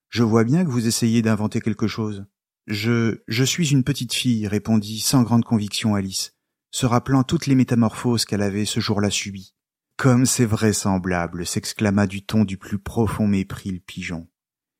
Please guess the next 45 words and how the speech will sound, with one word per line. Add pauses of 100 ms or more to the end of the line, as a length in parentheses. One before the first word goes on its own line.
(140)
J'ai
vu
nombre
de
petites
filles
dans
ma
vie,
mais
jamais
aucune (280)
qui
fut
affligée
d'un
pareil
coup. (160)
Non,
non, (380)
vous
êtes
un
serpent, (240)
inutile
de
le
nier. (400)
Je
suppose
que
vous
allez
à
présent
me
dire
que
vous
n'avez
jamais
goûté
à
un
œuf. » «